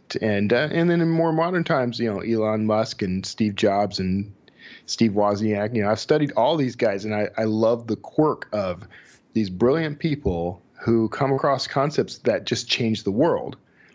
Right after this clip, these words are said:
And then I have this theory that there are probably a lot of those concepts floating around there, or fro-, floating around out there that, you know, we've forgotten. <laughs>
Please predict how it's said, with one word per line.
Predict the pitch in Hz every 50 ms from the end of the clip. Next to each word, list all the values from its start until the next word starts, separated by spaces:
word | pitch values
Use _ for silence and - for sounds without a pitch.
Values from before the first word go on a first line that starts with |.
| _ _ _ _ - -
And | - 131 120 120
then | 120 117 113
I | 113 110
have | 104 113 120 120 117 120
this | 113 104 -
theory | - - 120 113 120 113
that | 101 98 95 92
there | - 110 107
are | 104
probably | - - 120 120 123 123
a | 120
lot | 113 113 110 120 127
of | 127
those | 120 117 120
concepts | - - 123 117 113 117 120 -
floating | - - - 127 120 120 120
around | 117 120 123 127 -
there, | 127 117 117 - - -
or | 127 120
fro-, | - - - 127 127 131 127 117
floating | - - 151 151 151 139 127
around | 117 117 127 147 160 147
out | 127 120 -
there | 131 127 120
that, | 123 110 - - - - - -
you | 123 117 113
know, | 107 - -
we've | 131 131 131 -
forgotten. | - 151 143 147 190 208 - - 98 95 92 92 -
<laughs> | -